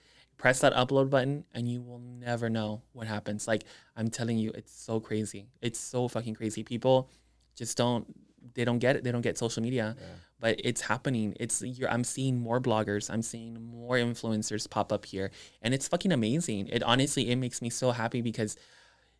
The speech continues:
Speaker 1: to be honest, in the scene of trying to make something of myself, I've been at it since twenty, twenty oh seven, but I really only have come across what I truly wanted to do,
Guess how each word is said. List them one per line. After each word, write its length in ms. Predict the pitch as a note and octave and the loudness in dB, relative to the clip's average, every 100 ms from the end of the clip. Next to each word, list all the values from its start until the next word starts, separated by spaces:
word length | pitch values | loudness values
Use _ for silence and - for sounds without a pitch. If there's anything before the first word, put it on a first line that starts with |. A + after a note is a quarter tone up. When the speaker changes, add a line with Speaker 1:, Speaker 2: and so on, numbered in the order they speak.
| _ | _
Speaker 1:
to 120 | - | 2
be 140 | B2+ B2+ | 4 8
honest, 480 | A#2 C3+ E3 - - | 8 8 6 2 0
in 140 | B2+ C3+ | 4 4
the 80 | B2 | 4
scene 400 | - B2+ B2+ A#2+ | 2 4 4 6
of 120 | A2+ | 4
trying 300 | - B2 B2 | 4 2 2
to 100 | A2+ | 0
make 200 | A2 - | -2 0
something 380 | C3+ C3 C#3 C3+ | 0 2 2 2
of 260 | - A2+ | 2 0
myself, 680 | A2+ G#2+ - G2+ B2+ F3 - - _ _ - | 0 -2 2 6 6 4 -4 -20 _ _ 0
I've 240 | A2 A#2+ | 2 4
been 200 | C3+ C3 | 2 2
at 200 | G#2 A#2 | 2 2
it 140 | A2 - | 0 -4
since 160 | A2+ | -12
twenty, 440 | - A2+ A#2 A2 - - | -6 -2 0 0 -4 -12
twenty 280 | - A#2 | -6 -2
oh 60 | A2 | -2
seven, 500 | - G#2 G2+ - - - _ _ | 0 0 0 -4 -8 -16 _ _
but 320 | A#2+ A#2+ - - | 4 6 4 0
I 180 | - G#2+ | 2 2
really 420 | A#2 B2 B2+ A#2 | 4 2 2 2
only 300 | A2+ A#2 A2+ | 2 2 0
have 300 | A2+ G#2+ - _ | 0 -2 -4 _
come 220 | - A#2 | -6 -2
across 420 | A2 - A2+ A2 - | -2 4 4 4 0
what 120 | B2+ | 2
I 120 | A#2 | 2
truly 300 | A2+ - F#3+ C#3+ | 2 4 6 8
wanted 220 | A2+ A2+ | 6 2
to 80 | A2 | -4
do, 340 | A#2 A2+ | -8 -10